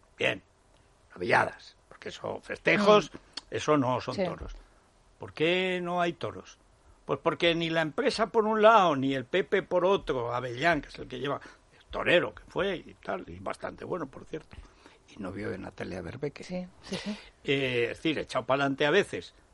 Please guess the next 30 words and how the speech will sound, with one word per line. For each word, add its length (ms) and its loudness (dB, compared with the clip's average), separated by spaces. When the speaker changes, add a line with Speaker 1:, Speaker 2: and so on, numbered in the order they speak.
Speaker 1:
Pero 500 4
ahí 420 2
las 320 4
de 80 0
la 180 2
plaza 360 2
no 160 0
quieren 300 0
arriesgar. 680 0
Pues, 220 -10
pues, 240 -16
pues 140 -10
que 140 -8
no 140 2
arriesguen, 500 8
pero 200 4
que 100 2
dejen 340 2
arriesgar 440 0
a 100 0
los 180 -6
demás. 440 0
Es 60 -10
decir, 200 0
eh, 220 -2
estamos, 540 4
eh, 240 2
en 180 2
los, 200 -4
repito, 520 0